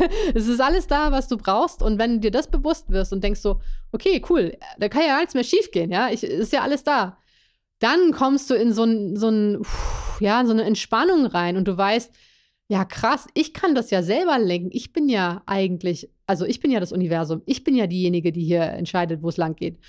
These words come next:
Und wenn ich sage, „Ich hab jetzt immer mehr genug Geld, als ich brauche“, dann ist das auch so. Und auch wenn sich das vielleicht noch nicht gleich zeigt in deinem Äußeren, in deinem Außen, aber es braucht erstmal so ein bisschen, bis, bis das physi-, f-, äh, physikalisch um dich herum mitschwingt sozusagen,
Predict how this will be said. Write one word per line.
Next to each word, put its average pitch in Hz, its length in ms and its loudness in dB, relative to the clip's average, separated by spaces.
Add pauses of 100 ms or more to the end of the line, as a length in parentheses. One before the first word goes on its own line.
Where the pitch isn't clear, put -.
(140)
Und 185 120 0
wenn 220 100 2
ich 269 180 -2
sage, 247 540 2 (300)
„Ich - 180 -4
hab 233 140 -2
jetzt 233 160 0
immer 240 200 2
mehr 233 180 0
genug 233 240 -2
Geld, 220 180 0
als 202 160 -6
ich 202 120 -8
brauche“, 226 520 0 (200)
dann 202 140 0
ist - 220 0
das - 140 -4
auch 170 260 -2
so. - 360 -8 (340)
Und 208 160 2
auch 226 140 2
wenn 254 160 2
sich 269 80 0
das 269 160 -2
vielleicht 233 220 0
noch 240 80 0
nicht 233 200 0
gleich 208 240 -2
zeigt - 300 -2
in 220 100 0
deinem 185 240 0
Äußeren, 190 640 -2
in 196 140 0
deinem 196 220 0
Außen, 190 520 -2
aber 202 180 0
es 190 100 -4
braucht 277 340 -2
erstmal 196 280 -4
so 190 100 -2
ein 175 60 0
bisschen, 226 520 -2
bis, 214 240 -4
bis 196 200 -6
das 190 180 -2
physi-, 185 400 -6
f-, - 280 -16
äh, 185 220 2
physikalisch 190 540 0
um 214 100 4
dich 269 180 4
herum 233 240 4
mitschwingt 240 460 2
sozusagen, 269 600 0